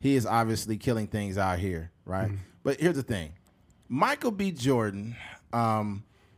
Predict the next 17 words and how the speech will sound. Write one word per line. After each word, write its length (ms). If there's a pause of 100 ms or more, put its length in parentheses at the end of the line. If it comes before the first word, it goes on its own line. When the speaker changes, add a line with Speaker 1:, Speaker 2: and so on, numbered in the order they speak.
(440)
Speaker 1:
when 160
you're 160
that 240
young 400
and 100
you're 200
trying 280
to 60
be 180
somebody 580
and 80
you 120
have 320
this 180
foresight 600
to 80
be 420